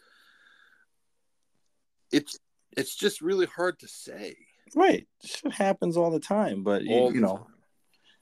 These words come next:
Speaker 1: All the time. And I, I mean, with, without any other context of seeing the horse, of knowing the horse. I mean, sometimes horses do that because they get distracted or they get, they get
Speaker 2: Right,
Speaker 1: surprised
Speaker 2: they
Speaker 1: by
Speaker 2: just,
Speaker 1: something,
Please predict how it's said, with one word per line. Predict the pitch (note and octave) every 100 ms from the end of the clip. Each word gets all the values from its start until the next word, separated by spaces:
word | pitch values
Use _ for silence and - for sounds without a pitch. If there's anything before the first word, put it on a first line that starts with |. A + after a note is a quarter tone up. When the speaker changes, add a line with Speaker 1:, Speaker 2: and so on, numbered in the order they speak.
| _ _
Speaker 1:
All | F#2 F2+
the | -
time. | - - - _ _ _
And | - F2+ F2+ F2 F2 -
I, | F2 F#2+ F#2+ - -
I |
mean, | G2+ G2 F#2+ -
with, | A2 A2+ _ G#2+
without | A2+ B2+ B2+
any | A#2+ A#2 G#2+ -
other | G#2+ G2+
context | - G2+ F#2+ G#2 - -
of | -
seeing | - G2+ G2
the | D#2+
horse, | F2 F2 -
of | E2+
knowing | F2 F#2 F#2+ F2
the |
horse. | E2 E2+ E2 - _ - _ _ _ _ _ _ _ _ -
I | - -
mean, | C3+
sometimes | G3+ G#3+ B3+ A#3
horses | F3 A#2+ A2+
do | A2+ A#2+
that | A2+ G#2+
because | G#2+ - G#2+
they | A2+
get | G#2+ -
distracted | - G2+ A2 C3 -
or | E2
they | F2
get, | F2 - -
they | F2+
get | F2+ - -
Speaker 2:
Right, | F#3+ B2
Speaker 1:
surprised | C3 A2+
Speaker 2:
they |
Speaker 1:
by | G#2+
Speaker 2:
just, | A#2
Speaker 1:
something, | G2+ - -